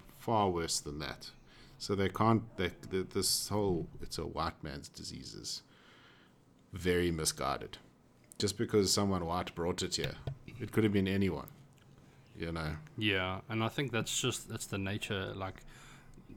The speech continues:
Speaker 2: of the virus and how it spreads. It spreads through contact, and everyone will know that by now, uh, listening to this.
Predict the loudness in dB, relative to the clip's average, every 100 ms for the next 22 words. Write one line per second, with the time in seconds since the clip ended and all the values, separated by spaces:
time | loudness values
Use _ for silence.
0 | -10 -8 -4 -2 -2 -2 -4 -6 -6 -6
1 | -8 -6 -4 -4 -6 -8 -6 -6 -6 -10
2 | -10 -6 -6 -6 -8 -6 -6 -6 -4 -4
3 | -4 -4 -4 -6 -6 -10 -10 -12 -14 -12
4 | -12 -10 -10 -10 -12 -12 -10 -10 -10